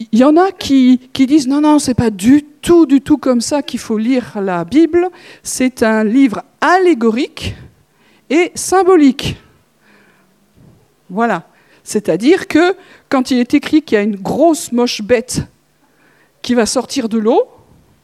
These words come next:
c'est pas sûr que ce soit en vrai que la moche grosse bête sorte de l'eau, mais que c'est un, une allégorie ou un symbole d'autre chose. Et puis il y en a,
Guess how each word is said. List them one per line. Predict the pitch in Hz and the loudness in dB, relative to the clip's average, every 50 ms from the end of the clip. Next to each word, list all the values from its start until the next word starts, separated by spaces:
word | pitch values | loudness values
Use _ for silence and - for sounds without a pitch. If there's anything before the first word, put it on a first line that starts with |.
| _ _ _ _ _ _ _ _ _ _ _ _ _ _ _ _ _ _ _ _ - | _ _ _ _ _ _ _ _ _ _ _ _ _ _ _ _ _ _ _ _ -12
c'est | - - - | -8 -8 -4
pas | - 277 277 | -2 -2 -2
sûr | - - - 403 - | -2 0 -2 -2 0
que | - | -2
ce | 247 - 254 | -4 -4 -4
soit | - - 262 | -4 -2 -4
en | 220 214 | -4 -4
vrai | 196 220 294 370 | -6 -6 -6 -4
que | - | -2
la | 285 226 208 | -2 0 0
moche | 202 233 262 226 208 | 0 -2 -4 -4 -6
grosse | - 233 226 202 202 | -4 -4 -4 -4 -2
bête | 294 330 320 | -4 -4 -6
sorte | - - 269 226 _ _ - | -6 -10 -12 -12 _ _ -4
de | 202 233 | -2 0
l'eau, | 233 208 175 170 196 _ _ _ - - - - - - - - - - _ _ _ _ _ _ _ _ _ _ _ _ _ - | 0 0 0 -2 -4 _ _ _ -20 -20 -20 -20 -20 -20 -20 -20 -20 -20 _ _ _ _ _ _ _ _ _ _ _ _ _ -6
mais | - 220 233 | -4 -4 -2
que | - - 233 | -2 -2 -4
c'est | - - 226 220 - - | -2 -2 -6 -6 -2 -2
un, | 220 214 202 196 _ _ _ _ - | -2 -2 -2 -4 _ _ _ _ -6
une | 202 202 220 | -4 0 0
allégorie | 233 269 285 262 220 233 226 - 269 320 359 359 | 0 0 0 0 0 0 0 2 2 2 2 2
ou | 208 226 240 | 2 0 -2
un | 220 208 | -2 -2
symbole | 208 - - 233 214 220 277 339 339 | -6 -6 -6 -4 -2 0 0 0 0
d'autre | 285 285 277 - 269 262 | -2 -4 -6 -6 -8 -8
chose. | - - 190 170 175 190 - - _ _ _ _ _ _ _ _ _ _ _ _ _ _ _ _ _ _ _ _ _ _ _ _ _ _ _ _ _ _ _ _ - - - - _ _ _ _ _ _ _ - _ - | -8 -8 -8 -8 -8 -10 -14 -18 _ _ _ _ _ _ _ _ _ _ _ _ _ _ _ _ _ _ _ _ _ _ _ _ _ _ _ _ _ _ _ _ -20 -20 -20 -20 _ _ _ _ _ _ _ -16 _ -2
Et | - - | -2 -2
puis | - - 392 | 0 0 0
il | |
y | 359 | 2
en | 294 262 | 2 2
a, | 254 269 311 359 - - | 2 0 0 -2 -6 -10